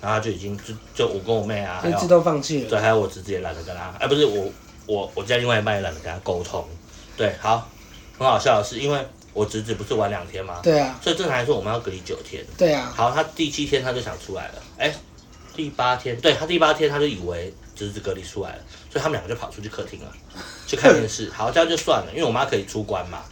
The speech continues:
Speaker 2: 嗯。
Speaker 1: 对不对？我妈就说，她想要去买我家前面一点点的那个，那个叫什么台积电啊？
Speaker 2: 嗯。
Speaker 1: 就是卖
Speaker 2: 炸的。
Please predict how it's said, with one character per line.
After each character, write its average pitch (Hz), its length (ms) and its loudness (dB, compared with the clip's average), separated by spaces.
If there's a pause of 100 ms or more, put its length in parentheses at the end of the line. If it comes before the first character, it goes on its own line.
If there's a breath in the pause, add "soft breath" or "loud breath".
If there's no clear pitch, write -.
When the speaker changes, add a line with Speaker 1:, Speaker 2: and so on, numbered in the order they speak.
(140)
Speaker 2:
嗯。 143 280 -8
Speaker 1:
对 113 80 2
不 101 60 2
对？ 104 140 2 (420 loud breath)
我 104 80 -4
妈 127 140 4
就 143 100 4
说， 131 400 4 (1400)
她 160 100 2
想 92 160 -4
要 101 60 -6
去 117 120 -2
买 98 280 -4 (640)
我 107 100 -2
家 131 460 2
前 101 220 -6
面 113 180 0
一 139 120 -6
点 101 180 -2
点 87 220 -4
的 78 140 -12
那 101 120 -8
个， - 320 -10 (640 loud breath)
那 170 80 -4
个 156 60 2
叫 160 100 0
什 123 100 -6
么 90 640 -8
台 104 240 -4
积 117 240 -8
电 117 240 0
啊？ - 100 -14 (140)
Speaker 2:
嗯。 139 200 -8 (320)
Speaker 1:
就 113 80 -2
是 120 120 -4
卖 113 380 0
Speaker 2:
炸 143 260 -2
的。 120 120 -8